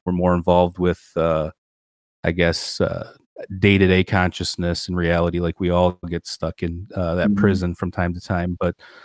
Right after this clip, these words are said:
Speaker 1: um, what, what, going through your, your whole near-death experience,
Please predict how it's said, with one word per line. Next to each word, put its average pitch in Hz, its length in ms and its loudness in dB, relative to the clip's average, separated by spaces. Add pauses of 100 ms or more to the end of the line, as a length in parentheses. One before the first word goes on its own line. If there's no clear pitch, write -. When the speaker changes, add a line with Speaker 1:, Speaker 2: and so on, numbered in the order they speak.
(180)
Speaker 1:
um, 92 360 2 (640)
what, 120 300 4
what, 131 420 4 (600)
going 131 280 8
through 139 240 2
your, 104 540 4
your 107 200 -2
whole 101 400 2
near-death 101 440 2
experience, 92 840 -4